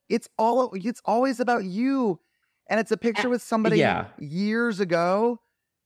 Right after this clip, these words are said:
Speaker 1: who I guess was, like, in the chorus of a show that they were the lead of, and they
Speaker 2: <laughs>
Speaker 1: have to show that picture of them in the b-, of the Tony
Speaker 2: Right.
Speaker 1: winner in the background of them, and it's like, ew, just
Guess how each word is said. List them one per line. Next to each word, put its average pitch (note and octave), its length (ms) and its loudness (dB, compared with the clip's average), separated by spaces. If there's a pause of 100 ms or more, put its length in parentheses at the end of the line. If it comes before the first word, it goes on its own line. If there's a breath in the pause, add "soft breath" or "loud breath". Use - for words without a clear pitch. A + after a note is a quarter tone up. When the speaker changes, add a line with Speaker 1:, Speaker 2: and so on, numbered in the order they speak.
(200)
Speaker 1:
who G3+ 220 0
I F3 100 4
guess F3 280 0
was, F3+ 200 -4
like, D#3+ 280 0 (440)
in F3 140 0
the E3 80 -2
chorus D#3 640 -2
of D#3 100 0
a C#3 80 -2
show D3 300 -2
that A2+ 240 -4
they A#2+ 180 2
were C#3 100 -2
the C3 100 0
lead B2+ 300 0
of, D#3 260 0
and C3 100 0
they C3+ 40 -2
Speaker 2:
<laughs> - 20 -4
Speaker 1:
have C#3 100 -6
to C#3 80 -8
show B2 420 -4
that D#3+ 420 -2
picture F3 480 -4
of B2 140 -4
them C#3 180 0
in D3+ 80 -2
the B2 80 -4
b-, - 140 -16 (320)
of D3 120 -2
the D#3 100 -2
Tony D3+ 320 0
Speaker 2:
Right. G2 80 2
Speaker 1:
winner E3 240 2
in C3+ 80 0
the B2 60 -2
background A#2+ 520 0
of D#3+ 120 -6
them, F3 300 -2
and D#3 100 -2
it's C#3+ 160 -8
like, D3 260 -2 (600 soft breath)
ew, A#3 640 2
just A3+ 220 -2